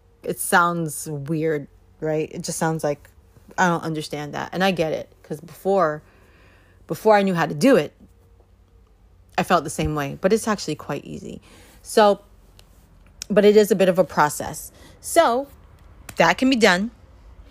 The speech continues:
Um, and I say all of that to say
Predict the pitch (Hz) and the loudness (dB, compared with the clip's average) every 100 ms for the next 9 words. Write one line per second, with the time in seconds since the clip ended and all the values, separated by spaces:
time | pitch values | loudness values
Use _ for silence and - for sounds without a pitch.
0 | - - - - - - - - - 196 | -20 -20 -20 -20 -20 -20 -20 -4 4 4
1 | 190 190 185 - - - - - - 240 | 4 2 -4 -10 -20 -20 -20 -8 0 2
2 | 254 - 311 302 302 - - - 320 320 | 2 2 2 2 -2 -16 -4 4 4 4
3 | 240 185 175 170 - _ _ - _ _ | -4 -2 0 0 -2 _ _ -20 _ _
4 | _ - 214 - 240 196 147 175 | _ -12 -6 -2 2 2 0 -4